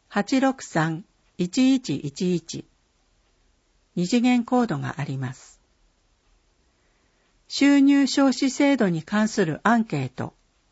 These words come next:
収入証紙制度に対する満足度や、証紙に代わる支払い方法等についてのアンケート調査を実施中です。いただいたご意見を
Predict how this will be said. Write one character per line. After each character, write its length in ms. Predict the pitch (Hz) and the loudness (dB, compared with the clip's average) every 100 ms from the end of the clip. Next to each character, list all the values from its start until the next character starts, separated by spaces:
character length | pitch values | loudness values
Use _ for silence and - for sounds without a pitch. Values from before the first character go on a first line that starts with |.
| _ _ _ _ _ _ _ _ _ _ _ _ _ _ _ _ _ _ | _ _ _ _ _ _ _ _ _ _ _ _ _ _ _ _ _ _
収 300 | - 277 285 | 0 2 4
入 260 | 269 277 | 6 4
証 280 | 262 277 269 262 | 2 2 2 2
紙 140 | 262 | 0
制 260 | - 277 262 | 2 2 4
度 120 | 208 | 2
に 180 | 175 170 | 0 0
対 240 | 214 220 | 0 0
す 160 | - 160 | 0 -2
る 160 | 151 202 | -2 2
満 200 | 247 254 | 4 4
足 300 | 262 269 226 | 2 0 -2
度 100 | 175 | -2
や、 220 | 151 - _ _ _ | -2 -6 _ _ _
証 260 | - 285 285 | -2 2 2
紙 180 | - 185 | 2 0
に 120 | 165 | -2
代 180 | - 185 | -2 0
わ 120 | 190 | 0
る 200 | 180 180 | 0 -2
支 140 | - | -2
払 360 | 190 254 262 262 | 2 4 4 2
い 20 | |
方 240 | 247 262 247 | 2 2 2
法 220 | 262 254 | 2 0
等 240 | 262 262 | 2 2
に 180 | 208 175 | 2 0
つ 160 | - 247 | 0 0
い 80 | 233 | 0
て 140 | 185 | 0
の 180 | 156 - | -2 0
ア 140 | 220 247 | 2 2
ン 60 | |
ケ 160 | 247 247 | 2 0
ー 40 | |
ト 160 | 247 240 | 2 0
調 240 | 254 247 | 2 0
査 180 | 220 156 | 0 -2
を 80 | 135 | -4
実 220 | - 151 | -6 -6
施 240 | - 170 | -2 -4
中 240 | 160 160 143 | -2 -4 -4
で 160 | 139 | -4
す。 240 | 135 - _ _ _ _ _ _ _ _ _ _ _ - | -8 -12 _ _ _ _ _ _ _ _ _ _ _ -6
い 120 | 185 | 0
た 160 | 269 | 2
だ 120 | 277 269 | 4 2
い 80 | |
た 140 | 262 262 | 2 0
ご 200 | 254 262 | 2 2
意 100 | 254 | 2
見 280 | 214 185 151 | 0 0 0
を 180 | 151 | -4